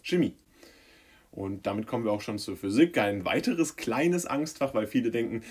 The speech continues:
äh, ich hab doch Mathe abgewählt, ich will Medizin machen und jetzt muss ich doch Physik. Äh, das Coole ist, je nachdem, was für einen Professor ihr da habt, ist es so, dass ihr natürlich schon viele Grundlagen für die spätere Physiologie machen könnt,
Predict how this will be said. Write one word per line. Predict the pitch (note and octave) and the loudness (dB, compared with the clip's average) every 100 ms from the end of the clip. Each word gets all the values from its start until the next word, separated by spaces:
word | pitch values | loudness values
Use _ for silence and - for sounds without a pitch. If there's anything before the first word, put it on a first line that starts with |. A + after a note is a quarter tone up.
| - - | -16 -6
äh, | A2 | -4
ich | A2 | -2
hab | A#2+ | -4
doch | - B2 | -4 -2
Mathe | - - | -2 -2
abgewählt, | C3 - C3 A2+ A2+ | -4 -2 4 4 4
ich | - | 0
will | A2 | 0
Medizin | A2+ G#2 - E3 C#3+ | 0 -2 2 4 6
machen | B2 A#2 | 2 -2
und | G#2 | -6
jetzt | G2+ A#2+ | -6 -2
muss | A2+ | -2
ich | G#2+ | -2
doch | A#2+ | -6
Physik. | - A2 A2+ D3 - - - - - | -2 0 2 2 -2 -20 -20 -14 -4
Äh, | A2+ A#2 | -2 0
das | C3 | -4
Coole | - F#3 D#3+ | 0 6 6
ist, | D3+ - - - | 4 -4 -4 4
je | D3 | 4
nachdem, | D3 C3+ B2+ | 4 2 2
was | B2 | 2
für | B2 | 0
einen | G#2+ | -2
Professor | - G#2+ G#2+ - A#2+ A#2+ | -2 -4 -4 -2 0 0
ihr | - A2 G#2+ | 0 -2 -2
da | G2+ G#2 | -4 -6
habt, | A2 - - - | -10 -12 -20 -4
ist | - G#2+ | 0 0
es | G2+ | 0
so, | - G2+ | -4 -2
dass | G2 G2 - | -2 -6 -6
ihr | G2+ G2 | -6 -6
natürlich | G2 F#2+ G#2+ - | -6 -2 -2 0
schon | A2 G#2+ | -2 -2
viele | - C#3+ D3 B2+ | -6 -2 4 4
Grundlagen | A2 A#2+ A2+ G#2+ | 4 -2 -2 -2
für | G#2+ G2 | -4 -10
die | F#2 | -8
spätere | - A2+ G#2+ - | 0 0 0 -6
Physiologie | - F#3+ F#3+ D#3+ C#3 C3+ | -6 -2 2 2 2 0
machen | B2+ B2 A#2+ | 0 -2 -6
könnt, | B2 A2 | -4 -4